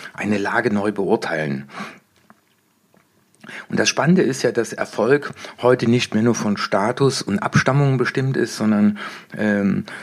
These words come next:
Attribute wie Aufrichtigkeit, Tatkraft und Strebsamkeit, äh, und gute Ideen, äh, versetzen ja viele Menschen, und dank Digitalisierung und Internet geht das ja noch viel besser als früher, uns in die Lage,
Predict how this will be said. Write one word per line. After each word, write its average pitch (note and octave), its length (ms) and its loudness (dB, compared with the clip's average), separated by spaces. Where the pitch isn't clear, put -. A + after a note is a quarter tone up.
Attribute A2+ 520 0
wie G2+ 100 4
Aufrichtigkeit, A2 840 -2
Tatkraft A2+ 640 0
und F#2 120 4
Strebsamkeit, G2 1000 2
äh, G2 320 0
und - 160 2
gute C3 260 0
Ideen, A#2+ 540 2
äh, G2+ 440 0
versetzen B2+ 480 0
ja G#2+ 120 2
viele C3+ 320 2
Menschen, B2 480 4
und G2+ 280 2
dank G#2 280 4
Digitalisierung G2+ 800 0
und G2 80 2
Internet A2+ 460 0
geht G#2+ 180 0
das G#2 140 -2
ja G2+ 100 0
noch F#2+ 360 -2
viel A2 220 0
besser A#2+ 340 2
als A#2+ 180 2
früher, A#2 380 0
uns G#2+ 160 -2
in G#2 80 -2
die G#2 120 2
Lage, A2+ 520 2